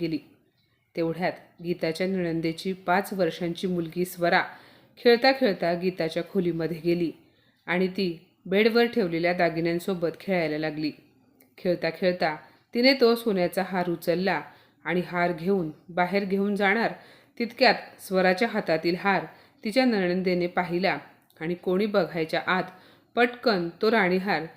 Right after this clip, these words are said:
तिच्या मुलीच्या हातातून घेतला आणि इकडे तिकडे पाहून साडीच्या पदरामध्ये लपवला. इकडे बाहेर गेल्यावर आईला पाहून गीताने घट्ट मिठी मारली. ती म्हणाली, "आई बाबा,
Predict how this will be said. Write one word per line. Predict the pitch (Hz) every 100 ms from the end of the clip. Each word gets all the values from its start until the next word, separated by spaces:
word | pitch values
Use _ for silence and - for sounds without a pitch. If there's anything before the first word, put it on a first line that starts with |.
| - _ -
तिच्या | 202 262
मुलीच्या | 233 190 185 220
हातातून | 208 180 175 190 180
घेतला | 170 175 190 165 151 - _ _ -
आणि | 196
इकडे | - 190 202 226
तिकडे | 226 185 170
पाहून | 165 170 180 190 165
साडीच्या | - _ - 202 190 190 220
पदरामध्ये | 220 180 156 160 170 180 185
लपवला. | 180 156 156 - - _ _ _ _ _ _ _
इकडे | 180 180 175
बाहेर | 165 165 175 160
गेल्यावर | 170 165 175 180 180 - _ _
आईला | 190 233 247
पाहून | 262 226 190 202 175 170 - _ _ 185
गीताने | 190 180 202 202 156
घट्ट | 151 165 180 -
मिठी | 180 151 -
मारली. | 165 165 156 160 - - _ _ _ _
ती | 254
म्हणाली, | 233 202 180 196 180 175 _ _ _ _ -
"आई | 180 208
बाबा, | 226 190 165